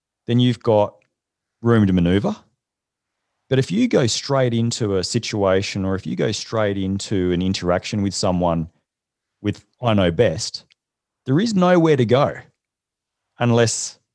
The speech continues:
<laughs> you know, unless you're about to eat humble pie, which I do a lot anyway. But, and that's why I've got that saying, you know, "You can't get fat from eating humble pie." But it's better to not eat lashings of humble pie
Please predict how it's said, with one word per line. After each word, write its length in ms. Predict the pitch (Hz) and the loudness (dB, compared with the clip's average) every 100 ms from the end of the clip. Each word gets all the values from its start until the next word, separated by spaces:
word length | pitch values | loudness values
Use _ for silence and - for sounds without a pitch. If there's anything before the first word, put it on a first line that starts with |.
| _ | _
<laughs> 220 | _ _ | _ _
you 100 | 104 | -12
know, 340 | 87 87 131 117 | -8 -4 -2 -2
unless 380 | 143 117 123 - | 0 0 0 0
you're 140 | 104 | -2
about 280 | 101 104 101 | 2 2 2
to 220 | 92 87 87 _ _ _ _ _ - | 0 -2 -4 _ _ _ _ _ -8
eat 140 | 117 | -4
humble 260 | 101 113 92 | 0 0 0
pie, 300 | - 107 87 | 0 2 2
which 160 | 82 | 0
I 80 | 92 | -2
do 140 | 85 80 | -2 -4
a 20 | |
lot 200 | 78 78 | -4 -6
anyway. 320 | 73 78 69 73 | -6 -8 -10 -12
But, 220 | - _ _ _ _ | -14 _ _ _ _
and 80 | 107 | -2
that's 160 | 117 110 | 0 2
why 120 | 98 | 0
I've 80 | 92 | 0
got 140 | 101 | -2
that 160 | 90 85 | -4 -4
saying, 400 | 113 110 80 85 | -2 0 0 -2
you 60 | |
know, 80 | 87 | -4
"You 120 | 80 | -4
can't 240 | - 92 - | -4 -4 -4
get 120 | - | -8
fat 280 | - 104 - | -4 -4 -4
from 160 | 92 | -6
eating 200 | 87 87 | -4 -4
humble 280 | 85 101 85 | -2 -2 -2
pie." 440 | - 110 85 - - _ _ _ _ _ | 0 0 0 -4 -18 _ _ _ _ _
But 100 | 120 | -8
it's 80 | 117 | -6
better 260 | - 202 123 | -4 0 0
to 60 | |
not 260 | 101 110 95 | 2 0 0
eat 200 | 110 - | -4 -4
lashings 420 | 98 92 92 87 | -8 -6 -6 -6
of 100 | 85 | -4
humble 260 | 107 90 82 | -4 -4 -4
pie 400 | 101 98 78 | -2 -2 -2